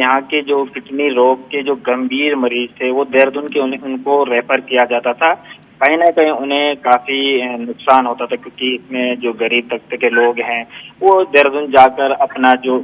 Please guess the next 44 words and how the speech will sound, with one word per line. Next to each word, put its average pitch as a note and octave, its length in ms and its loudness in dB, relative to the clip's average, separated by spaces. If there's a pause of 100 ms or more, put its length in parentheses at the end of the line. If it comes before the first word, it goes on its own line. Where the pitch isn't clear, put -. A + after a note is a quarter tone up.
इलाज C3 380 6
है B2+ 140 0
वो B2+ 160 0
refer B2+ 360 -2
यहाँ B2 200 0
से B2 120 -10
किया A#2+ 240 -2
जाता A#2 240 -6
था B2 100 -4
जिला A#2+ 280 -4
स्तर A2+ 200 -10
पे, F3+ 140 -8
फिर F#3+ 180 -4
कहीं D#3 240 0
ना E3 100 0
कहीं D3+ 220 2
उन्हें C#3+ 200 -4
काफी, C#3 360 2 (400)
अ, C3+ 120 2
दिक्कतें C3+ 420 0
आती A#2 220 2
थी। G#2+ 140 -12 (300)
अब F3 220 8
यहाँ E3 240 6
पर F3 200 4
जो D#3+ 140 6
हंस C#3 360 2
फाउंडेशन C#3+ 340 4
की D#3 140 0
तरफ C#3+ 260 0
से D#3 220 -2
और C3+ 200 0
क्षेत्रीय C3 380 0
विधायक C3 400 2
सुरेश, B2+ 600 0 (340)
अ, B2 60 -6
चौहान B2+ 400 2
की - 80 0
तरफ B2 240 -2
से C#3+ 120 -6
जो C#3 120 -4
यहाँ C3 200 2
पर C#3 120 2
dialysis B2 480 -2